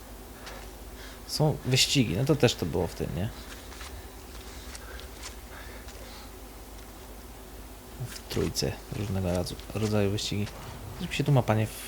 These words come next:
wgrywa. Aha, bo jestem już poza mapą. Dobra. Jesteśmy tu. Punkt orientacyjny. No powiem szczerze, że kurczę, duża ta mapa. Jeżeli to jest obszar taki w miarę duży, jest tu co robić.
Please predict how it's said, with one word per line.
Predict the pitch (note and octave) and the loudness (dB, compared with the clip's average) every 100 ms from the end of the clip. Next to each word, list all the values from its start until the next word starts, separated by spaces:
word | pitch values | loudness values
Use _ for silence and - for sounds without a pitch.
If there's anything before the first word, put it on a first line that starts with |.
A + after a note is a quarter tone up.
| - | -8
wgrywa. | - A#2 A2+ A2 A2 - - - - - - - - - - - - - - - - - - - - - | 2 6 8 6 4 0 -12 -12 -12 -12 -12 -12 -14 -12 -12 -8 -8 -6 -6 -6 -8 -10 -10 -10 -10 -4
Aha, | A2+ G#2 - - - | 0 0 0 -4 -2
bo | G2 | 0
jestem | G2+ F2+ G2 | 2 2 0
już | - | 4
poza | G#2 G2+ | 4 6
mapą. | G2 - - - - - - - - - - - | 4 0 -4 -6 -10 -10 -8 -6 -6 -8 -8 6
Dobra. | D#3 - - - - - - - - - - - - - - - | 6 6 0 -10 -10 -10 -12 -10 -10 -10 -10 -10 -10 -10 -10 -8
Jesteśmy | A#2 - D3 C#3+ C3 - | -4 0 4 4 2 10
tu. | C#3+ G#2+ G#2 - - - - - - - - - - - - | 12 12 10 2 -8 -10 -10 -12 -12 -12 -12 -12 -12 -10 -4
Punkt | A#2+ - | -2 2
orientacyjny. | A2+ A#2+ A#2 A2+ - G#2+ G2 G2 | 6 6 6 2 6 6 6 6
No | F3+ | 8
powiem | E4 E4 | 10 8
szczerze, | - C#4+ C#4+ | 10 12 12
że | C4+ | 10
kurczę, | - - C4 A#3 - | 6 6 6 4 8
duża | D#4+ F3+ A2+ | 12 12 12
ta | A#2 | 12
mapa. | G#2+ G#2 A#2 | 8 10 8
Jeżeli | A#2+ A2+ | 8 6
to | G3+ A3 | 8 12
jest | B2+ B2 - C#3+ | 12 10 6 4
obszar | C#3 C3 | 6 6
taki | A2 A2+ G#2+ | 6 4 2
w | G2+ | 6
miarę | B2+ A#2+ | 8 8
duży, | F#2+ G2 G2+ | 8 6 6
jest | A2 | 4
tu | - | 0
co | - G#2 | 4 8
robić. | F#2+ F#2 A#2+ | 8 6 0